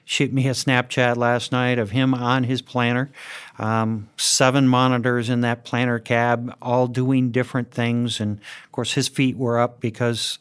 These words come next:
the tractor was driving itself across the field, and he was able to Snapchat me,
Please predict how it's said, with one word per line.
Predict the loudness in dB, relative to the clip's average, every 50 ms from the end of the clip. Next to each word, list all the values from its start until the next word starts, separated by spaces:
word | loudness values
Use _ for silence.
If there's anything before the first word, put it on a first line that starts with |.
| -10 -8
the | -8 -8 -8 -8 _ _
tractor | -4 -2 0 0 0 -2 -2 -2
was | -2 -2 -2
driving | 0 2 4 4 4 4 2 0
itself | -2 -4 -2 0 0 0 0 -4
across | -4 -2 0 0 0 0 -4
the | -6
field, | -4 -2 0 0 0 -2 -4 -6 -10 -18 -14 -8 -4
and | -2 0
he | 0 0
was | 0 2
able | 2 0 0 0 0
to | 0
Snapchat | 0 0 0 0 0 0 -2 -2 -4 -4 -2 -2
me, | -4 -4 -4 -4